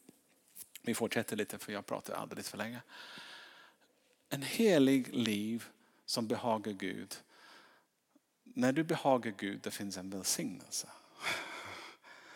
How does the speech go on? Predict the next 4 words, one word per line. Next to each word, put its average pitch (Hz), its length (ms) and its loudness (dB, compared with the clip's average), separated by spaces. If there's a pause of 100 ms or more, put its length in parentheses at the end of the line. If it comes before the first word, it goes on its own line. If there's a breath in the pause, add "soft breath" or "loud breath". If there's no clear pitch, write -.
(420 loud breath)
Du 123 100 2
upplever 117 320 4
hans 104 300 -2
närhet. 123 1040 -2